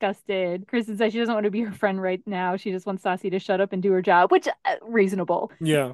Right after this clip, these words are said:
Speaker 2: that's
Speaker 1: That's
Speaker 2: fair.
Speaker 1: fair. So Stassi looks very annoyed that she's being asked to work. Peter tells them both not to be eating there. And Kristen then tries to walk it back, and she says, "No, Sheena's not the problem." And <laughs> Peter is just like, "Look, I don't want either of you
Speaker 2: Well,
Speaker 1: here."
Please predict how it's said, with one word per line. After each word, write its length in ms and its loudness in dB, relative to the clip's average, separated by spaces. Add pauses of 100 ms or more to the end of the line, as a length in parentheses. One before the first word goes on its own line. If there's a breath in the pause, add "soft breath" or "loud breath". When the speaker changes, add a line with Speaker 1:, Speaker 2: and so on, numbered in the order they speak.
Speaker 2:
that's 180 2
Speaker 1:
That's 40 -12
Speaker 2:
fair. 140 -6
Speaker 1:
fair. 300 -2
So 380 8
Stassi 440 4
looks 240 0
very 220 -4
annoyed 380 0
that 140 -4
she's 180 -10
being 200 -2
asked 300 -6
to 100 -10
work. 360 -4 (200)
Peter 280 2
tells 220 -2
them 100 0
both 260 6
not 160 4
to 60 -20
be 80 -6
eating 220 -4
there. 180 4
And 100 0
Kristen 360 6
then 120 2
tries 220 2
to 120 2
walk 360 4
it 120 -6
back, 380 2
and 220 -10 (120)
she 120 -4
says, 180 0
"No, 140 6
Sheena's 520 4
not 280 4
the 80 -2
problem." 640 4
And 120 -14
<laughs> 80 -18
Peter 340 2
is 140 -16
just 180 -16
like, 160 -4
"Look, 340 -14
I 80 4
don't 120 4
want 200 2
either 320 -10
of 100 -14
you 120 -6
Speaker 2:
Well, 140 -2
Speaker 1:
here." 80 -18